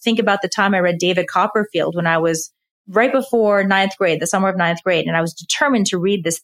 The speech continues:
thick book. And to this day, it gives me such a sense of accomplishment knowing I read every page of that. At the time, it was over a thousand pages long book. And it sticks in your memory, and you have more of an emotional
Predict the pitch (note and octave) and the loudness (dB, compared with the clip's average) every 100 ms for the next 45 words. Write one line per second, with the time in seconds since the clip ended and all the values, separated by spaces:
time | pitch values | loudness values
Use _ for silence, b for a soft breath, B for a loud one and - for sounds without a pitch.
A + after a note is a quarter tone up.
0 | _ A3+ A3 _ A3+ D3+ - - G3+ G#3+ | _ -4 -4 _ 0 0 -2 -2 -2 0
1 | D4+ C#4+ A#3 F3+ B3 C4 D3+ F#3 F#3 F3+ | 0 0 -2 0 0 2 0 -2 -2 -2
2 | E3 E3+ - B3+ B3+ - G3 F#3 F#3+ F3 | -2 -4 -2 -2 0 -6 -2 -2 0 -2
3 | F3 F#3 B3+ B3+ - E3 G#3 G#3+ F3 - | -2 -2 0 -2 -2 -4 0 0 0 0
4 | F3+ F3 F3 _ _ A#3+ B3 G3+ G#3 F#3 | 0 0 -4 _ _ 0 2 0 0 0
5 | F3 B3 G3+ D#3 D#3+ - b b b b | 0 0 2 0 -2 -8 b b b b
6 | - F#3+ F3+ E3+ E3 D3+ F#3 F3+ - A#3 | -2 0 2 2 0 -2 -6 -4 0 2
7 | G3 E3 E3+ E3 E3 F3 E3 D#3+ E3 D#3 | 2 0 0 0 -2 -2 0 0 -2 -2
8 | E3+ E3 D3+ - F3 F3 E3 A3 G#3+ _ | -2 -2 -2 -2 -2 0 0 -2 -6 _
9 | _ _ G3 C4+ E3+ - _ _ _ - | _ _ -2 0 0 -6 _ _ _ -4
10 | A3+ A#3 A#3 - F#4 F4 D#4 C#4+ C4 D#4+ | 0 0 -2 -4 -4 -2 0 2 2 2
11 | F#3+ D3+ - G#3 G#3+ B3 A3 A3 C4 C4 | 0 0 0 0 2 0 2 2 2 2
12 | G#3 F#3 F3+ A3 - G#3+ F#3+ E3+ D#3+ | 0 0 0 0 0 0 2 0 -4